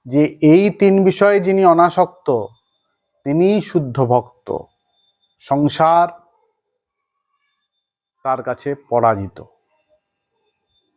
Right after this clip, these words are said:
বৈষ্ণবগণের এই নির্দিষ্ট দিক নির্দেশ আমাদের ভক্তিপথকে জয়যুক্ত করুক, ভক্তিপথকে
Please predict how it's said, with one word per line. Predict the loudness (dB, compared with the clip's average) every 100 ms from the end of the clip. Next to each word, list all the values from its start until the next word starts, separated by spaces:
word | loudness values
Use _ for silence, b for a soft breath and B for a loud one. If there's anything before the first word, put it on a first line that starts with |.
| _ _ _ _ -4
বৈষ্ণবগণের | 0 0 0 0 0 2 2 4 2 0 -8 _ _ _ _ _ _ _ _ _ _ _ -6
এই | 0
নির্দিষ্ট | 2 2 0 -2 0 0 -2 -2 2 4 4 0 -8 _ _ _ -2
দিক | 0 0 0
নির্দেশ | 2 0 0 2 2 0 -6 -20 _ _ _ _ _ 0
আমাদের | 2 4 2 0
ভক্তিপথকে | -2 -4 -2 0 2 0 -2 0 2 0 -6 _ _ _ _ -4
জয়যুক্ত | 2 2 2 -2 -6 -4
করুক, | -4 -2 -4 -4 _ _ _ _ _ _ _ _ _ -4
ভক্তিপথকে | -2 -2 -2 -2 0 -2 -2 -4 0 2 0 -6